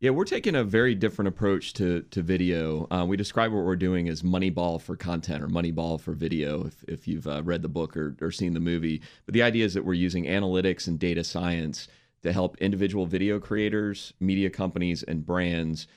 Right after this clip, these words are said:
uh, be more efficient and more effective in distributing their videos, in marketing their videos, and in making money from their videos, and even in some cases to help them make, uh, content creation decisions, content production decisions based on math, based on looking at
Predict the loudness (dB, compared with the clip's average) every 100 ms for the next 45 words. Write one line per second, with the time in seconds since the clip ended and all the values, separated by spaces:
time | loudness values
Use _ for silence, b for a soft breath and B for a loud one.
0 | b b -4 -4 0 0 2 2 2 0
1 | 0 -2 0 0 0 0 -2 0 0 0
2 | -2 -2 -2 -2 -2 0 2 0 2 2
3 | 2 4 2 0 -4 -8 -2 0 0 0
4 | 0 0 0 0 2 2 0 0 -2 -2
5 | -2 0 0 -2 -2 -4 -2 -2 -2 -2
6 | -6 b b 4 4 4 0 -2 0 0
7 | 0 -4 -4 -2 -2 -2 -2 0 -2 -6
8 | -12 -6 -6 -4 -6 -4 -6 -2 -2 -2
9 | -6 -4 -6 -6 -6 -6 -6 -6 -4 -4
10 | -4 -6 -4 -4 -4 -4 -6 -8 b b
11 | 0 0 2 0 0 -2 -6 -4 -4 -2
12 | -4 -2 -4 -2 -2 -2 -4 -6